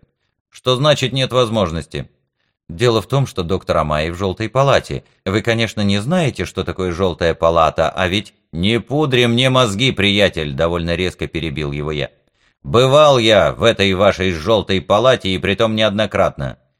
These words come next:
И знаю, что у доктора Амаи, помимо книжек и цветочков на рабочем столе, имеется экран видеосвязи.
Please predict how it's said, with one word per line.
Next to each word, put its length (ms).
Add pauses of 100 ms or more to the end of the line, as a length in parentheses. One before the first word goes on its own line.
(120)
И 140
знаю, 360
что 200
у 40
доктора 460
Амаи, 320
помимо 420
книжек 400
и 60
цветочков 640
на 80
рабочем 360
столе, 360
имеется 440
экран 280
видеосвязи. 840